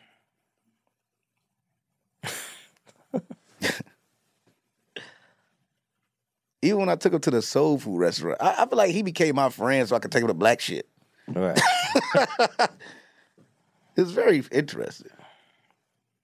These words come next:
Speaker 1: Hmm.
Speaker 2: Yeah.
Speaker 1: But it all makes sense now. And that's why I hope that brother gets therapy.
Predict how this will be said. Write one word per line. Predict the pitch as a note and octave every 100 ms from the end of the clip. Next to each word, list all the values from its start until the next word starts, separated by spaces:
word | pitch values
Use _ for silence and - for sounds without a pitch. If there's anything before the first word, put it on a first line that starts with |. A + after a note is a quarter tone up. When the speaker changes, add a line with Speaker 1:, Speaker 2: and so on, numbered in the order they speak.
| - _ _ _ -
Speaker 1:
Hmm. | E3 A#2 _ _ _ _ _ _ _ _ _ _ _ _ _ _ -
Speaker 2:
Yeah. | - A#2 D3 _ _ _ _ _ _ _ -
Speaker 1:
But | A#2
it | C#3
all | D3
makes | C3+ A#2+
sense | - B2 -
now. | A#1 - - _ _ _ _ _ _ _ _ _ _ _ _ _ _ _ _ _ _ _ _ _ _ -
And | F#2+ G2
that's | C#3
why | C3 A2+ A2+
I | B2+
hope | C#3 A#2+
that | B2 A2
brother | A#2 A2
gets | G#2+ -
therapy. | A2 G2+ E2 -